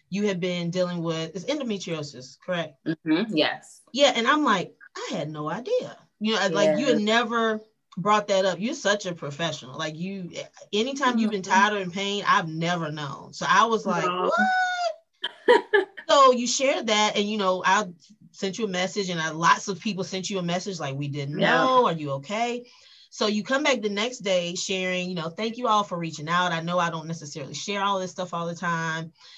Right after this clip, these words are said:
Speaker 1: but it's something that's been going on." And then you share that in giving self-care to so many others, because again, you're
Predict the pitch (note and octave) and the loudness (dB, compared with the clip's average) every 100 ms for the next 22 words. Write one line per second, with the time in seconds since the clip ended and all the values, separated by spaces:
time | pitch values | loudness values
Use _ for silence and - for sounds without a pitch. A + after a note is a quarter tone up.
0 | - - F3 E3+ F3+ - A3+ B3+ A#3 G#3+ | -20 -4 0 0 -2 -2 -2 0 -2 -2
1 | G#3 G3+ F#3+ G3 F#3 F3 E3+ E3+ F#3 F#3 | -4 -4 0 0 0 0 0 0 -4 -2
2 | A3+ D#4 F4 D4+ C#4 A#3+ F#3+ E3 D#3 D3+ | 0 0 -2 -4 -4 -2 -2 -2 -6 -10
3 | E3 F3 E3+ D#3+ D#3+ - _ _ _ F#3+ | -6 -2 -2 -4 -6 -12 _ _ _ -6
4 | F#3 F3+ A#3+ D4+ C#4+ C4 A#3+ A#3 - A#3+ | -4 0 0 0 -4 -2 -2 -2 -4 -4
5 | G#3+ G#3 F3+ - G#3 G3 F3+ E3+ F3+ C#4+ | -4 -4 -10 -4 -4 -2 -6 -2 0 2
6 | B3 F#3 F3+ A3+ G3 F#3 F3 E3+ F#3+ C4+ | 0 0 -6 0 2 2 0 -6 -4 -2
7 | A3+ F3 D3 D#3+ C4 | -2 -2 -6 -4 -2